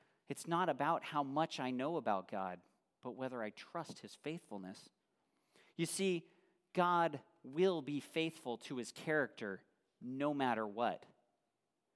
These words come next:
Second Timothy two thirteen tells us that if you and I are faithless, he will remain faithful because he cannot deny himself.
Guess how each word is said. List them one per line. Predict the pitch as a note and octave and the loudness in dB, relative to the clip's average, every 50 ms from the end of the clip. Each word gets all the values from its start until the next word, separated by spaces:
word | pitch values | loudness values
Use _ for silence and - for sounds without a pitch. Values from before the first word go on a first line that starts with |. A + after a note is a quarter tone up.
| _ _ _ _ - | _ _ _ _ -6
Second | - - F3+ E3+ - F#3 D#3+ - | 2 4 4 4 4 0 -2 0
Timothy | - F#3+ F#3 F3+ - - F3+ D3 | 0 0 0 0 -2 -2 -2 -4
two | B2+ - - - F#3 F#3+ F#3+ | -4 -6 -4 -2 -2 -2 -2
thirteen | - - F#3 E3+ D3+ - - G3 F3+ E3+ D#3 | -2 -2 -2 -2 -2 -4 -2 -2 0 0 0
tells | - - F3+ F3 D#3 E3 | 2 2 2 2 2 -2
us | D#3 - - - - - - | -4 -6 -8 -14 -18 -6 4
that | - E3 E3 | 6 6 6
if | E3 D#3 - - - | 6 4 2 -4 -6
you | E3 F3 G3+ A#3 B3+ | -2 2 2 4 4
and | C4 B3 A#3 | 4 4 2
I | G#3 G#3 G#3+ G#3 F3 C3+ A2+ G2+ G#2 - - - - _ _ | 2 2 4 4 4 4 2 0 -4 -8 -14 -20 -20 _ _
are | - C#3+ C#3 | 2 2 2
faithless, | C3+ - - - F3+ F3 E3+ - - - - - - _ _ _ B2+ A#2 A#2+ B2+ C#3 D3 B2 - - - - - - - - - - _ _ _ _ _ _ _ _ _ _ _ _ _ _ _ _ _ _ | 2 0 0 2 4 4 4 4 0 -4 -10 -12 -12 _ _ _ -8 -4 4 8 10 10 8 8 2 -4 -8 -8 -10 -12 -16 -18 -20 _ _ _ _ _ _ _ _ _ _ _ _ _ _ _ _ _ _
he | - - - - G3+ F3+ C3 G#2 F#2+ G2 - _ _ _ _ | -12 -6 -2 0 2 2 2 0 -2 -4 -8 _ _ _ _
will | C3+ C#3 C3 | -2 0 0
remain | C3 C3+ C3 C3 C3 B2 A#2 | 0 0 0 0 0 -2 -4
faithful | - - - D3+ D3 C#3 - - - A2 G2+ F#2 F#2+ - _ _ _ _ _ _ _ | -6 -2 -2 -2 -2 -2 -4 -6 -6 -4 -4 -4 -8 -12 _ _ _ _ _ _ _
because | - D3+ C3 - - - - - - A3 G3+ D3 A#2 G2 - - - - - - - _ _ _ _ _ _ _ _ _ | -6 -6 -6 -6 -10 -10 -8 -2 2 4 4 4 4 0 -4 -10 -14 -14 -16 -16 -20 _ _ _ _ _ _ _ _ _
he | - - F#3 F3 - | -8 -6 -6 -6 -6
cannot | _ - - - - - G#3 G#3 G3+ F#3+ F3 C#3 A#2+ - - - | _ -12 -12 -12 -10 -6 -2 -2 0 0 0 0 0 -2 -2 -4
deny | C#3+ C3+ C3 B2 B2 B2 | -4 -2 -2 -2 -2 -2
himself. | A2+ F#2+ G#2 G#2+ G2+ - - - - D3 A#2 - - - - - | -4 -6 -8 -8 -6 -4 -4 -2 -2 -2 -2 -4 -8 -12 -16 -18